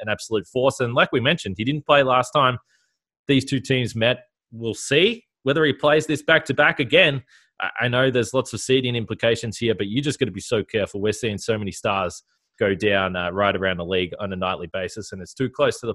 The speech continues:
playoffs now to have an injury that'll keep you out for a couple of weeks. So we'll wrap it up here, but I do wanna say that I, I would make a proposal for this Milwaukee-Philadelphia matchups in the regular season from now on to be the Ersan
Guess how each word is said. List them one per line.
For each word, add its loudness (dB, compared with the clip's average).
playoffs 0
now -2
to -4
have -2
an -4
injury 0
that'll 0
keep -2
you 0
out 2
for 4
a -4
couple 0
of -6
weeks. 2
So -2
we'll 0
wrap 4
it 0
up 2
here, 2
but -2
I 0
do -2
wanna -2
say 4
that 8
I, 8
I 4
would 6
make 2
a 2
proposal 2
for -6
this -2
Milwaukee-Philadelphia 2
matchups 0
in 0
the 6
regular 6
season -2
from -6
now 2
on 0
to -6
be 0
the -2
Ersan 2